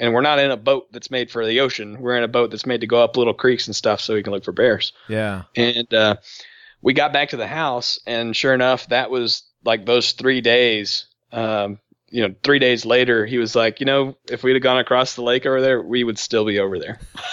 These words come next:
Speaker 1: <laughs>
Speaker 2: We'd be
Speaker 1: There'd be
Speaker 2: hating
Speaker 1: no
Speaker 2: life.
Speaker 1: coming back.
Speaker 2: <laughs>
Speaker 1: Yeah, yeah. So we'd be sitting over there sleeping in a boat and eating berries, you know, or
Speaker 2: That would
Speaker 1: whatever.
Speaker 2: suck. Now,
Speaker 1: hopefully shoot a bear. <laughs>
Speaker 2: now, did you do some fishing while you were waiting?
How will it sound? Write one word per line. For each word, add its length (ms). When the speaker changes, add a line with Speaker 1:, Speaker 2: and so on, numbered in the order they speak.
Speaker 1:
<laughs> 0
Speaker 2:
We'd 100
be 140
Speaker 1:
There'd 240
be 60
Speaker 2:
hating 40
Speaker 1:
no 80
Speaker 2:
life. 220
Speaker 1:
coming 120
back. 180
Speaker 2:
<laughs> 280
Speaker 1:
Yeah, 320
yeah. 260
So 460
we'd 200
be 140
sitting 280
over 160
there 140
sleeping 360
in 140
a 40
boat 300
and 300
eating 220
berries, 540
you 140
know, 220
or 300
Speaker 2:
That 200
would 100
Speaker 1:
whatever. 240
Speaker 2:
suck. 200
Now, 220
Speaker 1:
hopefully 280
shoot 220
a 40
bear. 280
<laughs> 280
Speaker 2:
now, 100
did 100
you 100
do 120
some 140
fishing 400
while 140
you 100
were 100
waiting? 360